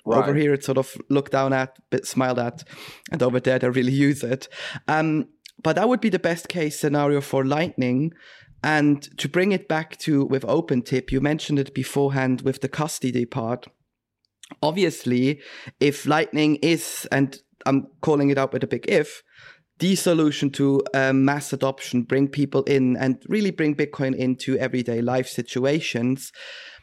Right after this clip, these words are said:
Speaker 2: you have to somehow find a middle common ground where people who do not want to self-custody, and there are people like this out there,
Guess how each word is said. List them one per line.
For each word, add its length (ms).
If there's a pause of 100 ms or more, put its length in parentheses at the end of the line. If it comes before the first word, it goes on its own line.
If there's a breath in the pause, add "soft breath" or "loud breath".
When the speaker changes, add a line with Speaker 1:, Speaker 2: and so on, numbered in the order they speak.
(480 loud breath)
Speaker 2:
you 260
have 460
to 140
somehow 520
find 440
a 60
middle 360
common 440
ground 400
where 280
people 540
who 160 (180)
do 160
not 320
want 300
to 100
self-custody, 800
and 160
there 160
are 140
people 360
like 180
this 200
out 260
there, 280